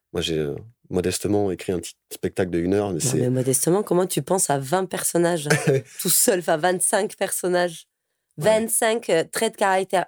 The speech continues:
Speaker 2: différents et en même temps liés par le fait qu'ils ont, euh, vécu. Alors, question,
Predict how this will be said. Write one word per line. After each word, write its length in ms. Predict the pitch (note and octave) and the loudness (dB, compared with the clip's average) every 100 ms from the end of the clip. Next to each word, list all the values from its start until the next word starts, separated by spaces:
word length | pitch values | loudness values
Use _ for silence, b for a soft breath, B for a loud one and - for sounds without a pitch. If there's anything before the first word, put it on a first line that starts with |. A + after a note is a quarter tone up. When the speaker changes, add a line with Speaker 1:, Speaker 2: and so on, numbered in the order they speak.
| F#3 | -4
Speaker 2:
différents 580 | G#3+ A3+ A3 G3+ G#3+ C4+ B - | -4 0 0 2 0 -2 B 0
et 100 | A3 | 4
en 40 | G#3+ | 4
même 200 | G#3 G3+ | 2 0
temps 200 | A3 C4 | 0 0
liés 440 | G3+ G3+ G3+ A3+ | -4 -6 -2 -2
par 220 | A#3+ A3+ G3 | -2 -2 -2
le 80 | |
fait 240 | F#3 A3 A3+ | -2 -4 -4
qu'ils 300 | - F#3+ G3 | -6 -2 0
ont, 160 | B3+ B B B - | 0 B B B -2
euh, 60 | F3+ | 2
vécu. 520 | G3 A3 - A3 G#3 B B | 2 0 -2 -2 -4 B B
Alors, 200 | - - _ _ _ _ _ _ _ _ _ _ | -4 -4 _ _ _ _ _ _ _ _ _ _
question, 420 | - A3 - E3 | -2 -2 -2 -6